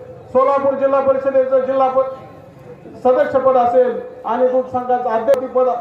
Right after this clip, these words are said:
असताना दाखवण्याचं काम कुणी केलं असेल, असेल तर ते आदरणीय रणजित भाईंनी केलं, तर ते आदरणीय रणजित भाईंनी केलेलं आहे, केलं आहे. बोलतो ते चांगलंच आपल्या तोंडातून, देतो ते चांगलंच आपल्या तोंडातून गेलं पाहिजे. याचा सर्वांगीण विकास करा.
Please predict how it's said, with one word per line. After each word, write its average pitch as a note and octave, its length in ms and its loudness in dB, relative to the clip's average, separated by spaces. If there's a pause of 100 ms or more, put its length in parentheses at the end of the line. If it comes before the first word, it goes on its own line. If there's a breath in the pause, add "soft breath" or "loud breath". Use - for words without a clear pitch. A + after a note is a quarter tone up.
(200)
असताना B3+ 480 0
दाखवण्याचं A#3+ 580 -2
काम A#3+ 320 -2
कुणी B3 220 -6
केलं A#3+ 260 -2
असेल, D4 480 0
असेल C4+ 460 0
तर A#3 160 -4
ते A#3+ 60 0
आदरणीय A3+ 460 0
रणजित A3+ 300 -2
भाईंनी G#3+ 380 -2
केलं, A3 240 0
तर A3 80 -6
ते A#3+ 60 0
आदरणीय A3+ 460 0
रणजित A3 300 -2 (100)
भाईंनी G#3+ 280 0
केलेलं G#3 360 2
आहे, G3 180 4
केलं G3+ 220 2
आहे. C#4 160 4
बोलतो D4 260 -4
ते D4 60 -2
चांगलंच C#4+ 420 -2
आपल्या D4 280 -2
तोंडातून, C4+ 500 2
देतो C4+ 280 0
ते D4 140 -2
चांगलंच D4 420 -2
आपल्या D4 260 -2
तोंडातून C4+ 500 2
गेलं C4 260 2
पाहिजे. B3 340 2
याचा A#3+ 220 2
सर्वांगीण C#4 560 0
विकास B3+ 380 -2
करा. A#3+ 280 0